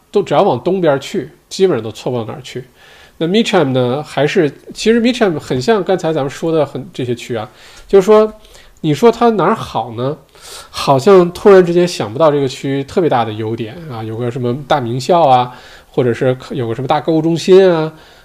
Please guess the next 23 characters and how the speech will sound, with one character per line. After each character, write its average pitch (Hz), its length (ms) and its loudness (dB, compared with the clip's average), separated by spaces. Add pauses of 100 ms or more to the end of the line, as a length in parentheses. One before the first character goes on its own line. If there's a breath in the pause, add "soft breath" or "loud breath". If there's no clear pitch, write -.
(100)
啊， 110 260 -6
或 131 200 -6
者 120 120 -2
是， 120 640 0
就 175 140 -2
你 170 160 -4
想 - 180 -2
不 127 80 -8
到 190 100 6
这 139 140 -2
些， 117 300 -8
但 214 120 4
是 220 200 0
呢， 170 180 2 (800 soft breath)
它 - 220 -2
确 180 260 2
实 143 140 -6
是 147 80 -4
没 120 160 -4
什 147 100 -8
么 117 80 -6
缺 - 260 -8
点 120 140 -8